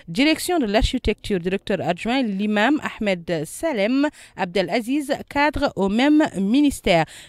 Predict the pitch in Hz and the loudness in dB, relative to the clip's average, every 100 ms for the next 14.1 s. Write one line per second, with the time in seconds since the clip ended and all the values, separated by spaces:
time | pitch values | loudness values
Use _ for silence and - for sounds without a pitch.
0 | - 240 302 320 370 359 320 202 208 190 | -2 2 4 2 2 2 2 0 2 2
1 | 196 226 285 226 226 - 165 147 _ - | 2 0 -2 -4 -6 0 0 0 _ -20
2 | - 175 208 233 - 220 185 190 220 208 | -16 -4 -2 -2 2 0 2 0 -2 0
3 | 277 359 381 - 240 214 196 233 208 196 | 2 2 0 -2 -4 -4 -4 -4 -2 -2
4 | 180 180 175 196 190 175 170 202 269 196 | -2 -4 -2 -4 -2 -2 -2 0 0 0
5 | 269 294 311 262 277 277 277 247 294 311 | 0 0 0 0 0 0 -2 -2 -2 -2
6 | 277 202 190 226 208 269 240 202 262 240 | -4 -6 -6 -6 -6 -6 -6 -4 -2 -2
7 | 202 - 190 160 - - - 180 269 - | -4 -4 -2 -2 -4 -20 -8 -2 0 0
8 | 359 320 208 196 294 285 - 262 254 190 | -4 0 0 0 0 0 -2 -4 -2 -4
9 | - - 285 285 - _ - 320 320 - | -4 -4 -4 -4 -12 _ -6 -2 -2 -2
10 | 202 185 196 208 214 277 302 - 170 175 | -2 -2 -2 -2 0 0 0 -4 -4 -2
11 | 175 240 302 240 190 - 311 247 175 - | -2 -2 -2 0 -2 -2 -6 -2 -2 -2
12 | 262 - 220 - - 190 165 - - 175 | -6 -6 -12 -12 -6 -6 -6 -12 -16 -6
13 | 196 - 233 269 254 180 185 165 208 262 | -6 -4 -2 0 -2 -4 -6 -6 -2 0